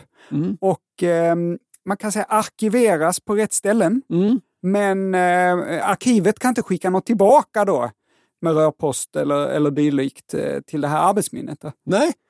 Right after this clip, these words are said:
Speaker 1: alltså det är en envägs-, en hjärna som sover kan inte spara information.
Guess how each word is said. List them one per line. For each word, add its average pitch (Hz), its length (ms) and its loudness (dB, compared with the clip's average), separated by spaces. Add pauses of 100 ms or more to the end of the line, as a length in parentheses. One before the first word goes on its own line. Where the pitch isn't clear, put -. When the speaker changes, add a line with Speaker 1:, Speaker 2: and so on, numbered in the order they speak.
(240)
Speaker 1:
alltså 160 200 -4
det 190 60 4
är - 20 6
en 233 60 0 (160)
envägs-, 190 180 0 (880)
en 196 80 2
hjärna 208 240 2
som 220 140 0
sover 202 220 4
kan 196 140 -2
inte 190 160 -2
spara 180 440 2
information. - 540 0